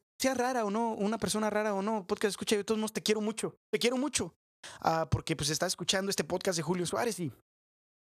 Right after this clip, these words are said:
me caes bien, nomás por eso, la verdad, y estoy orando por ti. Ah, que Dios te bendiga muchísimo, pero tú, tú, tú dime, tú dime, ¿qué, de cuál equipo eres? ¿Equipo vamos a, a, a acostar al niño Jesús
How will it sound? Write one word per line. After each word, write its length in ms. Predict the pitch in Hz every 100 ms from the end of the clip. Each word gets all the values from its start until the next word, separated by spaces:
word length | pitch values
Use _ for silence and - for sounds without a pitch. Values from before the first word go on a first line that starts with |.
| _ -
me 120 | 123 123
caes 200 | 180 196
bien, 160 | 247
nomás 180 | 208 233
por 160 | - 262
eso, 220 | 247 233 _ -
la 100 | 165
verdad, 280 | 175 233 220 -
y 80 | 170
estoy 240 | - 196
orando 240 | 196 202 185
por 120 | 156
ti. 200 | 147 117 - - - -
Ah, 240 | 139 139 143
que 120 | -
Dios 120 | 143 147
te 100 | 165
bendiga 320 | 143 151 175
muchísimo, 480 | 170 - 214 247 220
pero 160 | 220
tú, 180 | - -
tú, 120 | - 220
tú 160 | - 240
dime, 260 | 202 147
tú 120 | -
dime, 240 | 170 160 135
¿qué, 120 | 170 - _ _ _
de 180 | 143 139
cuál 180 | - 180
equipo 380 | 180 185 170 170
eres? 460 | 143 120 - - _ _
¿Equipo 560 | 131 185 - 190 156 - _ _ 139
vamos 380 | 151 185 185
a, 360 | 170 151 143 139
a, 500 | 143 135 131 127 120
a 60 | 117 - - -
acostar 400 | 151 139 - 180
al 180 | 175 165
niño 200 | 175 180
Jesús 380 | - 170 180